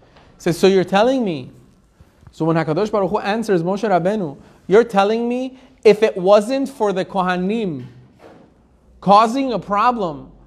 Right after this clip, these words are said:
for Shaul HaMelech in the heavens, Shaul HaMelech wouldn't have been punished for the sin of killing the city of Kohanim?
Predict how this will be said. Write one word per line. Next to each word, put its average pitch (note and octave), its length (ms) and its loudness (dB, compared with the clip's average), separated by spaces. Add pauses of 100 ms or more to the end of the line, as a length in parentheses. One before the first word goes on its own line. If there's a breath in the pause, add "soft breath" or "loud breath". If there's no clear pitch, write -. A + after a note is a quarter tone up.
(120)
for F#3+ 160 -2
Shaul G#3+ 340 -2
HaMelech A3 640 -2
in G#3 160 -4
the G3+ 100 0
heavens, F#3 640 -2 (360 loud breath)
Shaul F#3+ 300 4
HaMelech A3 380 2
wouldn't A3+ 300 2
have A3 140 -2
been G3 160 -2
punished B3 360 -4
for G3 140 -6
the E3+ 100 -2
sin A3+ 280 -4
of F3+ 120 -8
killing G#3+ 300 -4
the F#3 80 -4
city G#3 260 -10
of F#3+ 100 -6
Kohanim? F3 440 -8